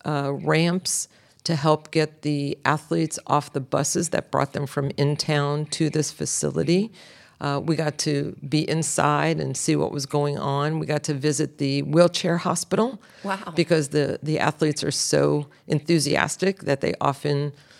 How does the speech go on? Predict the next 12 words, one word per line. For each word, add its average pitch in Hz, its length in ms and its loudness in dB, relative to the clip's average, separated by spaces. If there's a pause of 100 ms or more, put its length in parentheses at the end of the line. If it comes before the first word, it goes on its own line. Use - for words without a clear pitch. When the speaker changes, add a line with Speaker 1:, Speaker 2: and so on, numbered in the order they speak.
(340)
Speaker 1:
you 160 120 -2
know, 135 60 0
have 147 220 -4
parts - 300 2
flying 147 380 0
off 143 200 0
of 143 120 -8
their 147 240 0
wheelchairs. 185 800 2
Speaker 2:
Yes. - 100 -6
Speaker 1:
And, 143 580 -4
um, 143 300 -4